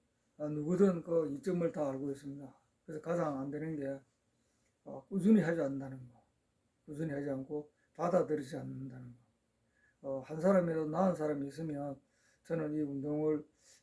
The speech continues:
어, 보여줌으로써 좋을 것 같습니다. 많이 알려져 있죠. 이 운동-, 운동하는 방법이 뭐 두 다리를 모으고 힘을 주고 잠깐 쉬었다 몇 초인가 이렇게 하지만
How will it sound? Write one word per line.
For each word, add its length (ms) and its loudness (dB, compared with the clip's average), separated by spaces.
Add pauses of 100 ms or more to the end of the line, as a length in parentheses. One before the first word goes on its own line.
어, 400 -8
보여줌으로써 760 -4
좋을 220 -14
것 100 -10
같습니다. 500 -12 (440)
많이 260 0
알려져 500 2
있죠. 280 -10
이 80 -6
운동-, 420 -6
운동하는 440 -6
방법이 500 -4 (520)
뭐 260 -2
두 140 -10
다리를 340 -2
모으고 480 -2 (180)
힘을 220 -10
주고 300 -16 (680)
잠깐 280 -10
쉬었다 480 -6 (260)
몇 180 -4
초인가 340 -6
이렇게 240 -8
하지만 440 -6